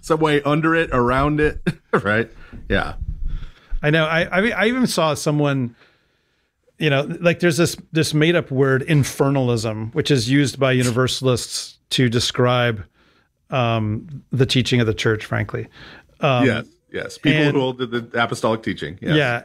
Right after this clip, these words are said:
Speaker 2: and, uh, and, like, it's used to describe someone like Saint John Chrysostom even. And I'm like, you know,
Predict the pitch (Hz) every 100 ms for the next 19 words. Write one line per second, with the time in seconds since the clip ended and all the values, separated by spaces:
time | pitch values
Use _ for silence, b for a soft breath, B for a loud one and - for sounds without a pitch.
0 | - 160 156 151 135 - - 151 135 139
1 | 170 180 180 - 175 208 214 165 151 -
2 | 143 135 147 151 139 127 - 143 131 139
3 | 135 127 120 - 127 127 - 110 104 113
4 | 123 143 165 165 139 233 240 240 226